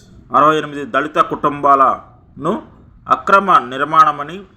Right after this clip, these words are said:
మున్సిపల్ రెవెన్యూ అధికారులు అత్యుత్సాహంతో ఇరవై నాలుగు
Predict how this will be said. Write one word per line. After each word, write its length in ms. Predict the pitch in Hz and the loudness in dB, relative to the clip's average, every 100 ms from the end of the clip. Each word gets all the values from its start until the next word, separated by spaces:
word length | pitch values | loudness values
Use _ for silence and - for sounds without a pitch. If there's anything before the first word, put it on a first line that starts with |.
| - 117 | -16 -10
మున్సిపల్ 640 | 131 151 - 185 190 147 | -8 -10 -4 0 0 0
రెవెన్యూ 360 | 139 156 160 156 | -4 -4 -2 0
అధికారులు 560 | 143 143 143 143 139 - | 0 2 2 2 -4 -6
అత్యుత్సాహంతో 960 | 123 165 165 160 143 139 131 143 151 - - - - - | -8 -8 -2 2 2 -2 -4 -2 -2 -8 -20 -20 -20 -12
ఇరవై 320 | 113 147 175 170 | -4 2 2 6
నాలుగు 480 | 156 156 139 131 | 6 6 0 -6